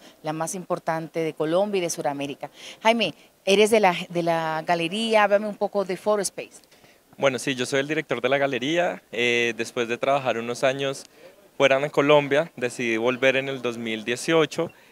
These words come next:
Speaker 2: y en el dos mil diecinueve decidí abrir el espacio. Estamos ubicados en la noventa con doce, al norte de Bogotá. Manejamos un programa de ocho artistas, de los cuales cinco son colombianos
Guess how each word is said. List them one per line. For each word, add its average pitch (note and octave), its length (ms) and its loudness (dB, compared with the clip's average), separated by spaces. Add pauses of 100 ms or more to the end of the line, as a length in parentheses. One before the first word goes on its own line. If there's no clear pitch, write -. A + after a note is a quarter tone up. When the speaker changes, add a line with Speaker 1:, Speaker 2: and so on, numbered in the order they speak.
(120)
Speaker 2:
y A#2+ 80 -2
en B2 80 0
el A#2+ 120 -4
dos A2 200 -2
mil A2+ 160 -6
diecinueve D3+ 640 0
decidí G2+ 500 -8
abrir G#2+ 280 -2
el A2+ 120 -2
espacio. D#3 440 2 (440)
Estamos A2+ 320 0
ubicados A#2 600 2
en B2+ 100 -2
la B2+ 100 -2
noventa A2+ 360 -2
con B2+ 180 -6
doce, G3 260 0
al C3+ 140 0
norte B2 260 0
de C3 120 -4
Bogotá. C3 500 2 (520)
Manejamos A#2+ 540 2
un C#3 120 -6
programa C3+ 600 4
de B2+ 140 4
ocho A2+ 280 2
artistas, D3+ 680 0
de C3 80 2
los B2 160 -4
cuales A#2+ 260 4
cinco C#3+ 300 -4
son C3+ 160 -6
colombianos D3 760 2